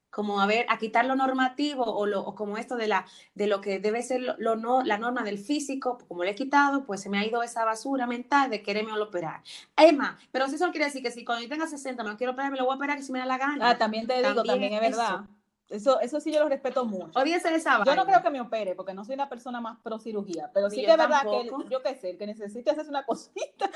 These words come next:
Speaker 2: si tú vas a estar feliz,
Speaker 1: Yo no
Speaker 2: ¿qué
Speaker 1: lo
Speaker 2: podemos
Speaker 1: juzgo a
Speaker 2: hacer?
Speaker 1: nadie. Ahora, la diferencia, hermana, que ahora tengo una conciencia diferente sobre mi cuerpo,
Speaker 2: Eso es.
Speaker 1: ¿sabes?
Speaker 2: Porque ahora lo
Speaker 1: Que
Speaker 2: haría
Speaker 1: si yo lo decido hacer en un futuro, es porque ya me da la gana
Speaker 2: Exacto.
Speaker 1: y no va con una connotación de,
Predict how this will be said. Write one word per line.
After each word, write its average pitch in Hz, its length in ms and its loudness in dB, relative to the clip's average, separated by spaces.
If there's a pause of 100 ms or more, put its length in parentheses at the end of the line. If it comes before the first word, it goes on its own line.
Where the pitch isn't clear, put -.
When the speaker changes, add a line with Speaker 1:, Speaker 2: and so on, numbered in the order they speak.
(200)
Speaker 2:
si 269 200 -2
tú 269 80 2
vas 294 120 10
a - 20 8
estar 277 220 6
feliz, 262 440 0
Speaker 1:
Yo 262 100 4
no 320 60 6
Speaker 2:
¿qué - 60 8
Speaker 1:
lo 359 60 6
Speaker 2:
podemos 302 240 4
Speaker 1:
juzgo 220 180 2
a 254 40 10
Speaker 2:
hacer? 254 100 -2
Speaker 1:
nadie. 208 560 -4 (360)
Ahora, 254 220 2
la 240 140 -2
diferencia, 269 560 -8
hermana, 269 520 -8 (120)
que 220 80 -8
ahora 226 200 -4
tengo 240 160 -14
una 240 180 -10
conciencia 226 440 -10
diferente 202 600 -4
sobre 170 240 -6
mi 160 120 -6
cuerpo, 190 300 -4
Speaker 2:
Eso 185 160 -8
es. 165 80 -8
Speaker 1:
¿sabes? 170 420 0
Speaker 2:
Porque 240 280 2
ahora 240 280 4
lo 294 60 2 (160)
Speaker 1:
Que 247 80 8
Speaker 2:
haría 247 80 4
Speaker 1:
si 262 60 -2
yo 285 100 6
lo 349 140 6
decido 330 360 4
hacer 311 480 -2
en 240 120 -6
un 269 100 -4
futuro, 277 640 -4 (200)
es 269 140 -2
porque 285 260 -4
ya 277 140 2
me 277 80 -2
da 277 140 2
la 262 160 -2
gana 247 320 -6
Speaker 2:
Exacto. - 240 -14
Speaker 1:
y 220 100 -8
no 226 140 -6
va 233 100 -2
con 233 140 -10
una 233 100 -8
connotación 220 640 -8
de, 202 220 -4